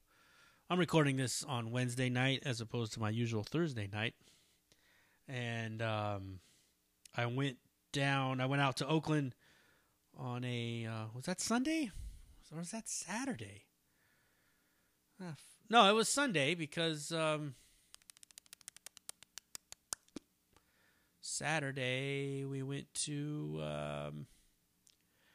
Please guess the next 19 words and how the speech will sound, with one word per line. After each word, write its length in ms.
what 100
the 80
hell 140
happened 260
on 100
Saturday? 300
Oh, 80
Saturday 420
we 140
had 280
the, 200
uh, 60
I 260
went 200
to, 360
uh, 300
the 60
drive-in 460
theater, 500